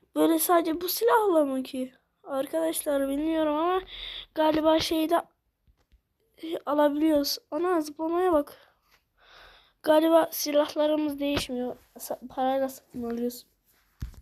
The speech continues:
Ee, parayla satın almadım. Bu geldi.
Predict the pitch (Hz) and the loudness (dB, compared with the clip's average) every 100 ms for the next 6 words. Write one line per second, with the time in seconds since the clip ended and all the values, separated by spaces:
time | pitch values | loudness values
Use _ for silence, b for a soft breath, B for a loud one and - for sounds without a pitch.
0 | - B B B B 302 320 277 285 294 | -20 B B B B 2 4 2 0 0
1 | 285 294 302 330 349 330 339 359 320 277 | 0 2 4 2 0 -4 -2 0 0 -2
2 | 269 294 302 269 247 277 | -4 -4 -2 -2 -2 -4